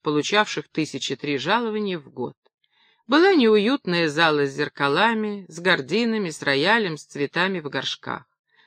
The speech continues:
Была уютная столовая с буфетом, с тяжёлыми кожаными стульями, с раздвижным столом.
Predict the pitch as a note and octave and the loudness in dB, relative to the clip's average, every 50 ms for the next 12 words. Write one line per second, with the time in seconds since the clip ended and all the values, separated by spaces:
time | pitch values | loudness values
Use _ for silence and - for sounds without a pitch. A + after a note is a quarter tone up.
0 | _ _ - - D#3+ F3 G3 A3+ C#4 D4 C4+ A3 A3+ C4 B3 - B3+ B3+ A3 F3+ | _ _ -6 -2 2 4 4 6 6 4 4 4 2 2 2 0 0 0 0 -2
1 | - - F3 D#3 D3+ D#3+ F3 F3+ F3+ F3+ F3 E3+ D3 C#3 D3 D3+ C#3 - D3 E3 | -2 0 0 2 2 2 2 2 2 0 0 -2 -2 -2 -4 -4 -2 0 0 0
2 | G3+ A3 - A#3 A3 A3 G#3+ _ _ _ _ - - - A3 A3+ A3 C4 D#4 E4 | 0 0 -2 -6 -8 -8 -8 _ _ _ _ -14 -2 4 4 6 6 6 6 6
3 | D4+ C4 G3+ F3 E3+ - _ - A#3 A#3 G3+ F#3+ E3+ D#3+ D3 C#3+ D3 C#3+ C#3 _ | 4 4 4 2 0 0 _ 2 2 2 2 0 -2 -2 -2 -2 -2 -4 -6 _
4 | _ _ _ - - - - B3 C4 C4+ A#3+ A#3 A#3 A3+ A3 A3 A3 G#3+ A3 G#3+ | _ _ _ -20 -12 -4 0 2 4 4 4 4 4 4 4 2 0 0 -2 -6
5 | _ _ _ _ _ _ - - F#3 F3+ E3 D3 C#3+ D3+ D3+ C3+ C#3 E3 F#3+ G#3 | _ _ _ _ _ _ -4 0 2 2 2 0 2 0 0 2 2 0 -2 -2
6 | G3+ - - - E3 D#3 C#3+ C3 B2+ B2 A#2+ D2+ | -4 -6 -2 0 0 0 0 -2 -4 -6 -8 -12